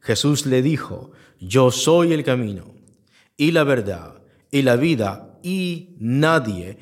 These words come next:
viene al Padre sino por mí".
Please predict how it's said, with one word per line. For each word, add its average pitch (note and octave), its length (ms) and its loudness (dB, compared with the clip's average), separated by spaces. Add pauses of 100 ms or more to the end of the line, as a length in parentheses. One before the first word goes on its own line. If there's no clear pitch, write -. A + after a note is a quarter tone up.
(140)
viene D3 260 2
al B2+ 180 2
Padre G2 560 0
sino B2 580 0
por G#2+ 580 -4 (540)
mí". F#2 580 -10